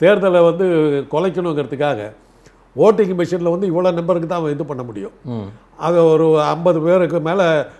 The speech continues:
Speaker 1: வேட்பாளர் இருந்தா ஓட்டிங் மெஷினை யூஸ் பண்ண முடியாது. நூத்தி இருபது பேர் என் பண்ணி நிக்க வச்சாங்க.
Speaker 2: சரி.
Speaker 1: அந்த வேட்பாளரை மறந்துட்டேன் யாருன்றது.
Speaker 2: ம்.
Speaker 1: அவரு, அவங்கள கவுத்தணுங்க, நூத்தி இருபது பேர், ரெண்டு ஓட்டிங் மெஷின் வைக்க வேண்டியதா போச்சு. அது மாதிரி எல்லாம் பண்ணலாம். அந்த நூத்தி இருபது பேர் எங்க இருந்து வந்தா?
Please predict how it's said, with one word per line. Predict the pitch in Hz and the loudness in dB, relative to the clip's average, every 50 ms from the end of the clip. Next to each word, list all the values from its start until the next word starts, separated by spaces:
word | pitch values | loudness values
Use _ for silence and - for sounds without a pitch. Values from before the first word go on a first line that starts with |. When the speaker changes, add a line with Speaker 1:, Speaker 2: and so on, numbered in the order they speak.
| _ | _
Speaker 1:
வேட்பாளர் | - 165 190 180 156 175 170 170 156 147 | 2 2 2 4 4 2 4 4 4 2
இருந்தா | 151 147 151 196 202 | 0 -2 0 0 0
ஓட்டிங் | 165 175 190 196 170 151 147 | 2 2 0 0 -2 -4 -4
மெஷினை | 127 - 165 165 143 156 | -6 -6 -8 -6 -4 -4
யூஸ் | 190 185 - | -4 -4 -4
பண்ண | 170 143 143 | -8 -8 -6
முடியாது. | 127 120 120 104 - - - - - - 151 | -6 -6 -8 -8 -10 -14 -20 -20 -10 0 2
நூத்தி | 220 254 247 254 | 2 2 2 2
இருபது | 226 214 208 196 185 | 6 6 6 6 6
பேர் | 208 214 | 4 4
என் | 208 190 180 | 4 2 2
பண்ணி | 175 170 147 143 | -2 -4 -6 -4
நிக்க | |
வச்சாங்க. | - 143 120 110 - 101 90 76 80 - _ _ _ _ _ _ | -4 -6 -6 -6 -8 -14 -16 -16 -20 -20 _ _ _ _ _ _
Speaker 2:
சரி. | - 120 101 90 98 - - _ _ | -8 -8 -6 -8 -8 -14 -20 _ _
Speaker 1:
அந்த | 151 156 147 143 | -10 -6 -4 -2
வேட்பாளரை | 151 190 185 - 180 165 165 156 147 147 135 131 127 123 | -2 -2 -2 -2 -2 0 0 0 0 0 -2 -4 -4 -6
மறந்துட்டேன் | 127 151 156 175 151 135 131 120 127 | -8 -8 -6 -8 -6 -6 -6 -4 -4
யாருன்றது. | 135 123 123 117 107 101 107 92 107 | -4 -4 -6 -8 -10 -14 -14 -12 -10
Speaker 2:
ம். | 117 113 107 101 110 127 | -10 -10 -10 -12 -12 -8
Speaker 1:
அவரு, | 139 147 160 160 151 156 | -4 -2 0 0 0 0
அவங்கள | 147 139 143 151 147 139 139 127 - 156 | 0 0 -2 -2 -4 -4 -6 -6 -2 0
கவுத்தணுங்க, | 180 208 208 214 202 190 175 165 185 202 170 165 | 0 0 0 0 -2 -2 -2 -2 -2 -2 -2 -2
நூத்தி | 214 220 214 | -4 -2 -2
இருபது | 196 180 180 | -2 -2 -2
பேர், | 165 180 160 - - - - - | -2 -2 -4 -6 -10 -20 -12 -2
ரெண்டு | 131 175 214 240 226 247 | 0 0 2 2 4 6
ஓட்டிங் | 220 240 254 247 240 220 214 | 8 8 8 6 2 -2 -2
மெஷின் | 196 143 175 | -2 -2 -2
வைக்க | 185 170 165 151 156 147 | -4 -4 -2 -2 -2 -2
வேண்டியதா | 139 139 127 110 | -2 -4 -6 -8
போச்சு. | 110 113 - - 110 107 - _ _ _ _ _ _ _ - | -10 -14 -16 -16 -20 -20 -20 _ _ _ _ _ _ _ -4
அது | 123 151 202 240 | -2 0 0 0
மாதிரி | 247 277 277 262 269 | 0 2 4 4 4
எல்லாம் | 262 262 233 196 | 4 2 0 -2
பண்ணலாம். | 180 143 120 101 90 - - _ _ _ _ _ _ _ | -4 -4 -4 -8 -12 -14 -18 _ _ _ _ _ _ _
அந்த | - 156 208 226 214 | -8 -6 -2 0 0
நூத்தி | 190 233 262 208 269 | 2 0 0 0 0
இருபது | 247 247 240 233 | 0 0 0 4
பேர் | 240 262 226 | 4 4 4
எங்க | 226 226 233 | 4 2 2
இருந்து | 233 220 214 208 | 0 0 0 -2
வந்தா? | 208 208 208 196 190 190 | -4 -4 -6 -8 -8 -10